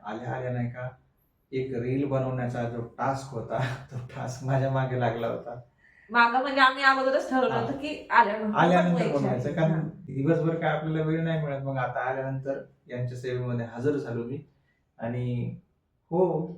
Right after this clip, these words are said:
Speaker 2: बघा, हे साफ चुकीचं आहे.
Speaker 1: <laughs> नाही, नाही, नाही.
Speaker 2: हे वाक्य साफ चुकीचं आहे.
Speaker 1: तर असं झालं, मग ती जी रील आम्ही तयार करायला घेतली होती, त्याचे डायलॉग काय पाठवले नाही गेले. दहा पंधरा वेळा ते बघितले आम्ही, बघितल्यानंतर हे
Speaker 2: खूप
Speaker 1: डायलॉग
Speaker 2: वेळा
Speaker 1: काय
Speaker 2: पाहिले
Speaker 1: होते?
Speaker 2: आणि खूप वेळा रिटेक सुद्धा झाले.
Speaker 1: सुरुवातीला मी विसरत होतो, म्हणजे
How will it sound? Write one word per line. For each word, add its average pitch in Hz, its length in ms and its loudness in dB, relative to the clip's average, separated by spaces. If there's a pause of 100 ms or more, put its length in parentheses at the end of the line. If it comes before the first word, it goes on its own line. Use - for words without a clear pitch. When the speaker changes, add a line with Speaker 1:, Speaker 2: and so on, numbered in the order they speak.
(460)
Speaker 2:
बघा, 220 280 0
हे 226 100 -2
साफ 262 380 6
चुकीचं 254 320 0
आहे. 220 240 4
Speaker 1:
<laughs> - 20 2
नाही, 180 260 4
नाही, 165 180 2
नाही. 131 380 -6
Speaker 2:
हे 285 100 10
वाक्य 320 320 4
साफ 330 380 4
चुकीचं 247 320 -2
आहे. 202 220 2 (320)
Speaker 1:
तर 147 140 4
असं 156 300 4
झालं, 170 220 4
मग 180 220 2
ती 170 300 0
जी 160 160 4
रील 170 200 2
आम्ही 156 260 0
तयार 139 220 2
करायला 131 460 -2
घेतली 123 380 -6
होती, 123 200 -8
त्याचे 135 220 -8
डायलॉग 117 320 0
काय 117 160 -4
पाठवले 113 400 -6
नाही 113 120 -14
गेले. - 200 -20 (160)
दहा 123 260 -8
पंधरा 127 320 -4
वेळा 123 180 0
ते 123 120 -4
बघितले 123 500 -4
आम्ही, - 220 -12
बघितल्यानंतर 135 680 -2
हे 151 100 2
Speaker 2:
खूप 147 100 4
Speaker 1:
डायलॉग 143 300 2
Speaker 2:
वेळा 277 140 4
Speaker 1:
काय - 100 0
Speaker 2:
पाहिले 294 200 4
Speaker 1:
होते? 269 140 2
Speaker 2:
आणि 262 240 4 (120)
खूप 403 340 2
वेळा 277 260 6
रिटेक 233 420 -2
सुद्धा 208 260 4
झाले. 220 260 -2
Speaker 1:
सुरुवातीला 170 520 4
मी 160 300 2
विसरत 131 380 -2
होतो, 135 300 -2
म्हणजे 131 220 -2